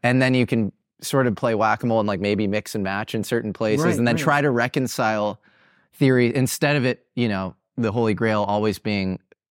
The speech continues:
Speaker 1: quantum field theory and, uh, you know, relativity or whatever. Maybe it could be, like, two new toes that are, like,
Speaker 2: Yeah.
Speaker 1: derivatives of, like, they're, they're attempting to solve that, but, like, maybe those two new toes actually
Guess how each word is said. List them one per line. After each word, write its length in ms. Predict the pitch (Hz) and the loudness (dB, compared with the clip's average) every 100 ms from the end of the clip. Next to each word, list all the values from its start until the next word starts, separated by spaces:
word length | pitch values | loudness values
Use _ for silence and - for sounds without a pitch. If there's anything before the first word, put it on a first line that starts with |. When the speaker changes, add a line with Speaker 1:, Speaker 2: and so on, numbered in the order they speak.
| _ - | _ -4
Speaker 1:
quantum 400 | 113 101 104 92 | -2 0 0 0
field 380 | 117 107 95 | 2 2 2
theory 500 | 110 104 101 92 - - | 2 2 2 2 -2 -4
and, 480 | 101 92 90 90 - - | -4 -2 -2 -4 -4 -4
uh, 340 | 92 90 87 | -2 -2 -2
you 140 | 107 98 | -2 -2
know, 180 | 87 - | -2 -6
relativity 720 | - 113 98 95 131 127 110 | -2 0 0 0 0 2 2
or 80 | 101 | 2
whatever. 380 | 95 95 92 90 _ _ _ _ _ _ _ - | 0 -2 -4 -6 _ _ _ _ _ _ _ -2
Maybe 280 | 120 131 135 | 2 4 2
it 60 | |
could 120 | 143 | 2
be, 120 | 131 131 | 2 2
like, 200 | 117 - | 0 -2
two 200 | - 135 | 2 4
new 180 | 131 160 | 4 2
toes 500 | 135 107 - - - | 0 -6 -6 -12 -6
that 120 | 127 | -2
are, 80 | 123 | 0
like, 160 | 117 107 | 0 2
Speaker 2:
Yeah. 120 | 139 | 2
Speaker 1:
derivatives 640 | 131 143 143 131 117 101 139 | 2 2 4 2 2 -2 -4
of, 140 | 107 | -2
like, 240 | 120 107 - | -2 -2 0
they're, 180 | 131 139 | 0 2
they're 280 | 123 143 147 | 2 4 2
attempting 400 | - 123 117 110 | 0 -2 -2 -4
to 60 | |
solve 320 | - 120 104 | 0 0 0
that, 340 | 117 135 113 - | 0 2 0 -2
but, 120 | 123 | -2
like, 200 | 123 110 | -2 0
maybe 300 | 117 120 127 | 2 4 2
those 360 | 95 - 117 110 | 0 0 0 0
two 180 | - | 0
new 140 | 113 117 | 0 0
toes 340 | 117 110 101 | 0 0 -2
actually 600 | 107 107 - 110 104 101 | -2 -4 -2 -2 0 -2